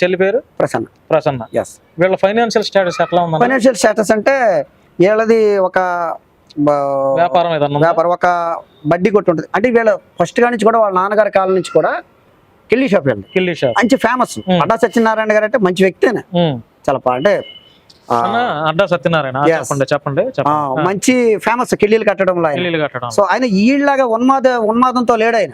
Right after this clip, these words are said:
Speaker 1: ఉమ్, మంచి వ్యక్తే.
Speaker 2: మంచి వ్యక్తి ఆయన.
Speaker 1: ఉమ్.
Speaker 2: ఆయనకి మంచి పేరు ఉంది కూడా ప్రజల్లో. So, వాళ్ళ అమ్మగారు కూడా అంతే. ఎవరన్నా వెళ్తే చాలా గౌరవంగా పలకరించడం కానీ అలాంటి చాలా,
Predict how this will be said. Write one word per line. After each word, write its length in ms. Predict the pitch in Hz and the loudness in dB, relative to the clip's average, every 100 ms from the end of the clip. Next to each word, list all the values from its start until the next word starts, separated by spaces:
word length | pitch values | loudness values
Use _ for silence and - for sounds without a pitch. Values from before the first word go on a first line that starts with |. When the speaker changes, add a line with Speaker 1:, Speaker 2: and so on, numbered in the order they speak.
| 185 | -4
Speaker 1:
ఉమ్, 240 | 180 156 143 | -4 -4 -4
మంచి 200 | 175 190 | 0 0
వ్యక్తే. 260 | 175 - 131 | 0 -2 0
Speaker 2:
మంచి 160 | 208 247 | 2 2
వ్యక్తి 200 | 202 180 | 2 0
ఆయన. 100 | 139 | 0
Speaker 1:
ఉమ్. 140 | 151 | -2
Speaker 2:
ఆయనకి 180 | 185 180 | 0 2
మంచి 200 | 190 180 | 0 2
పేరు 220 | 226 254 | 2 2
ఉంది 120 | 220 | 0
కూడా 140 | 185 170 | 0 0
ప్రజల్లో. 400 | 160 160 147 127 _ _ _ - | 0 0 0 -4 _ _ _ 0
So, 40 | 233 | 0
వాళ్ళ 160 | 214 | 2
అమ్మగారు 260 | 214 233 214 | 2 2 2
కూడా 160 | 165 | 0
అంతే. 240 | 143 127 175 | -2 -4 0
ఎవరన్నా 300 | 170 214 208 | 2 2 2
వెళ్తే 220 | 202 196 196 | 0 0 0
చాలా 100 | 180 | 2
గౌరవంగా 360 | 165 180 190 185 | 4 2 2 0
పలకరించడం 600 | 180 175 175 170 165 165 | 0 -2 -2 -2 -2 0
కానీ 160 | 170 170 147 | 0 -2 -2
అలాంటి 280 | 160 156 143 | -2 -2 -2
చాలా, 140 | 147 | -2